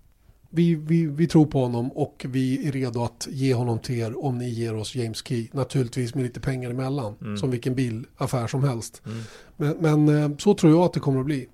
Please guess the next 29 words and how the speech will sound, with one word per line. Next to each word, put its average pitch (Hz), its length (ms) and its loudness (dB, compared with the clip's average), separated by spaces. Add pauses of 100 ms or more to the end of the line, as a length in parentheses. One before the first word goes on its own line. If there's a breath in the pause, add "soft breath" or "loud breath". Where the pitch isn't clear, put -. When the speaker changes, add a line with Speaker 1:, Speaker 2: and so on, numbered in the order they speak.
(180)
Speaker 1:
Det, 165 240 4
det 175 120 4
är 160 100 8
mitt 170 280 4
tips 185 340 2
i - 20 4
alla 123 120 2
fall 123 220 -2
kring 135 320 0
de 123 120 0
här 147 140 2
teamen. 127 400 -4 (380 loud breath)
Jag 160 200 4
tror 170 200 10
att 160 120 2
Esteban 151 480 2
Ocon, 147 420 4 (1400)
eh, 117 480 -6
har, 139 220 2 (240)
eh, 135 320 -4
en 139 60 0
svår, 135 500 0 (200)
en 147 220 0
svår 170 300 8
höst 131 580 2
om 156 160 0
man 135 140 2
kör 143 260 2
överhuvudtaget. 123 840 -2